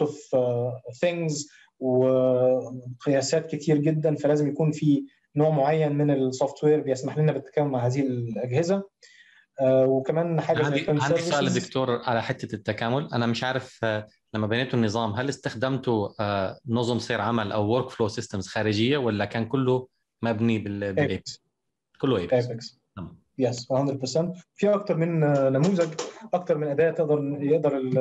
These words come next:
Speaker 1: المستخدمين يستخدموها. منها مثلًا ال-، ال flows، أظن إنه an-، announced قريب،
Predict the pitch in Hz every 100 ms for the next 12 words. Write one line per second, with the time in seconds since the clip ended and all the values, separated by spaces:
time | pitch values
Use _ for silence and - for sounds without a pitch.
0 | 127 123 127 123 123 123 135 139 147 139
1 | 131 143 185 185 196 _ _ _ 156 175
2 | 160 160 165 170 151 143 135 131 127 127
3 | 123 123 123 120 120 123 131 123 123 120
4 | 120 151 - 294 170 - _ 131 147 147
5 | 139 135 135 135 139 139 147 143 143 139
6 | 160 160